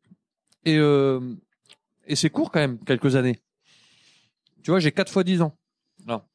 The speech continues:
Et, euh, je sais pas combien de temps il me reste de décennies, mais en tout cas, ça passe tellement vite. J'ai pas envie qu'on m'impose en plus de ça ce qu'il faudrait que je fasse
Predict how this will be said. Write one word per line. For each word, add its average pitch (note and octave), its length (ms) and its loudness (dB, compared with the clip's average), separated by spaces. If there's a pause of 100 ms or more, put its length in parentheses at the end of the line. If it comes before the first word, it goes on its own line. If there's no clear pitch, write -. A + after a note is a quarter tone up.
(560)
Et, D3 160 0
euh, C3 320 0
je A2+ 80 -12
sais D3 100 -6
pas G3+ 100 -4
combien D3+ 200 -2
de C#3 40 -6
temps E3+ 100 0
il D#3+ 80 2
me C#3 100 2
reste C#3+ 300 0
de A#2+ 160 -2
décennies, C#3 500 0 (520)
mais C#3 140 -4
en C#3+ 80 0
tout C#3 120 -10
cas, G3 140 0
ça D#3+ 120 -4
passe - 200 -4
tellement F#3 220 2
vite. F#3 200 -2 (320)
J'ai C3 140 -6
pas F#3 120 -2
envie F3+ 140 2
qu'on D3 120 -4
m'impose E3 320 0
en D3+ 60 -2
plus D#3+ 160 -8
de C#3+ 60 2
ça B2 120 0
ce - 80 -4
qu'il - 80 -14
faudrait E3+ 160 0
que D3 60 2
je C#3+ 60 0
fasse - 340 -4